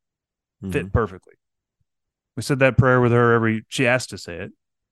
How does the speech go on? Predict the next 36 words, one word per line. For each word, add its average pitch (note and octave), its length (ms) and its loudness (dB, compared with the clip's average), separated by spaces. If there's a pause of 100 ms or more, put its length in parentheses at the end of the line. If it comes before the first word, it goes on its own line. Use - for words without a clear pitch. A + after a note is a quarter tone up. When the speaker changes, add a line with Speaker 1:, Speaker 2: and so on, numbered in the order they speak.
(340)
Speaker 2:
every A2+ 220 0
night G#2+ 240 0
for G2+ 320 -6
a G2+ 40 -10
week. G#2 300 -12 (1900)
And A2 140 -4
then, A2 280 0
you C#3+ 100 -8
know, G#2 160 -8
have G#2+ 180 -12
continued G#2+ 480 -6
to A2 140 -4
equip G2+ 280 -6
her G#2 260 -2
with G2+ 220 -6 (480)
learning G#2 300 -4
how G#2+ 60 4
to G2+ 60 4
pray G#2+ 360 2
better. G#2+ 440 2
And, F#2 260 -4 (680)
or, F#2+ 140 -6
you - 80 -8
know, F#2+ 180 -2 (360)
m-, - 180 -8
she's - 420 -10 (200)
an F2 140 -10
amazing E2+ 500 -8
prayer F2+ 240 -2
warrior F2 340 -6
already, F2 260 -6
but E2+ 200 -12 (960)
continuously D#3+ 500 2
praying C3+ 280 4
with B2 100 4
her B2 320 2